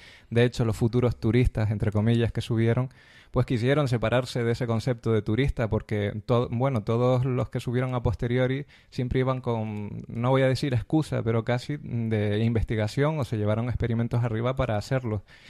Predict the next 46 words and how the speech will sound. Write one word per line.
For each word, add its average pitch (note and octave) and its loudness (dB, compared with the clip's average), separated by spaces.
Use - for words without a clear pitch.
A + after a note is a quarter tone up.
Eh, A#2 6
podemos B2 4
considerar C#3+ 2
que C3+ 2
desde A#2 2
de, A2+ 0
de, A2+ 0
de, - -
de, G#2 0
de G#2 0
in A#2 2
situ B2+ 0
ha C3+ 4
habido C3 2
unos C3 0
siete B2+ -4
turistas, B2 0
mm, A#2+ -2
es-, A#2 0
espaciales C3+ 0
que A#2 0
han B2 4
subido C#3 4
y, A2+ 0
y A2+ -6
todos B2+ 6
ellos C3+ 4
de B2+ 2
alguna B2+ 2
manera, B2+ 2
eh, G#2+ 0
se B2+ 0
han B2+ 2
separado B2+ 4
de A2+ 4
ese, A#2 0
de A2+ 0
ese B2+ 0
concepto A2 -2
y A#2 -2
todos A2 2
ellos B2 2
han A2 -2
pagado G#2+ 0
una A#2 -2
mino-, G#2 -4